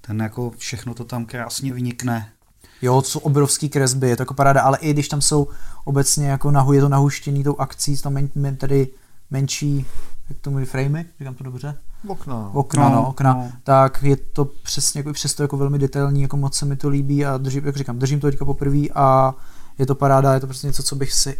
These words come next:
Speaker 2: i jako hrozně rád doma vystavil, protože to jako je jako super.
Speaker 3: Má to velmi luxusně právě.
Speaker 2: Hmm.
Speaker 3: Takže
Speaker 2: Hmm.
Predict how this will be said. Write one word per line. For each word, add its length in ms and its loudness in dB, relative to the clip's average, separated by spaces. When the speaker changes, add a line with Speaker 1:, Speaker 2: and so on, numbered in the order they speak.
Speaker 2:
i 380 4
jako 240 -2
hrozně 340 -2
rád 280 -4
doma 280 0
vystavil, 540 -2
protože 180 -4
to 140 -8
jako 240 -8
je 360 -8
jako 340 -12
super. 400 -16
Speaker 3:
Má 120 -10
to 120 -10
velmi 360 -2
luxusně 460 -8
právě. 340 -10
Speaker 2:
Hmm. 360 -10
Speaker 3:
Takže 640 -4
Speaker 2:
Hmm. 120 -12